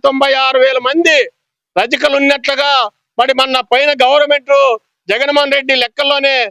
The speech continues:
తేల్చాడు. కాబట్టి మేము ఈ ప-, పద్నాలుగు లక్షల మంది తరపున మేము ఒకటే కోరుతుండాం, మాకు రాజకీయంగా గుర్తించండి,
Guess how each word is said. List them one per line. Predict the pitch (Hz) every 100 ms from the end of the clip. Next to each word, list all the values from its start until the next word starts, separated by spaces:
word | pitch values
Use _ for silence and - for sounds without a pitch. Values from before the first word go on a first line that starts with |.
| _ _ -
తేల్చాడు. | 262 247 262 254 180 _ _ _ _ _ _ _ _ _ -
కాబట్టి | 196 277 277 233 302 285 196 - _ _ -
మేము | 254 269
ఈ | 262
ప-, | 220 - 220 208 -
పద్నాలుగు | 311 226 294
లక్షల | 294 277 285
మంది | 285 277 262 214 -
తరపున | 247 302 285
మేము | 285 269
ఒకటే | 247 277 294
కోరుతుండాం, | 285 269 262 269 269 320 311 _ _ _ _ _ _ - 147 156 180
మాకు | 262 302 311 302 240 160 _ _ -
రాజకీయంగా | 175 269 285 277 294 285 277 269 220
గుర్తించండి, | 240 - 294 - 294 285 302